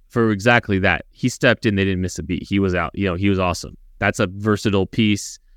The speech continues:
a guy that, I, you know, with more opportunity, I think continue to play well. You know, there might be more opportunity out there for him in, uh, in twenty twenty-four as well. So I, I love the idea of bringing Drew Tranquill back.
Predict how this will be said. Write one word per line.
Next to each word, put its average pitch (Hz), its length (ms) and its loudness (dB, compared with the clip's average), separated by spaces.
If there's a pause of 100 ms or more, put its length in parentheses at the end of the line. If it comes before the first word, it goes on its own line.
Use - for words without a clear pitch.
(180)
a 107 80 -6
guy 98 240 2
that, 92 160 0
I, 90 160 -2
you 110 100 -2
know, 92 140 -2
with 101 340 -2
more 101 200 0
opportunity, 95 720 -2
I 87 100 0
think 92 300 -6
continue 95 380 -6
to 90 100 -2
play 90 220 -4
well. 90 360 -2 (100)
You 98 100 -8
know, 92 180 -6 (380)
there 90 100 -2
might 87 200 0
be 95 100 -4
more 92 160 0
opportunity 95 520 0
out 87 160 -2
there 85 160 -4
for 85 320 -4
him 82 100 -8 (560)
in, 101 300 0
uh, 92 280 0
in 98 120 -4
twenty 92 300 -2
twenty-four 87 540 -6
as 82 120 -10
well. 87 240 -8
So 82 300 -10 (100)
I, 92 280 0
I 90 80 -2
love 92 260 0
the 95 100 4
idea 90 280 0
of 85 60 -4
bringing 90 220 -2
Drew 90 120 -2
Tranquill 85 380 -6
back. - 220 -10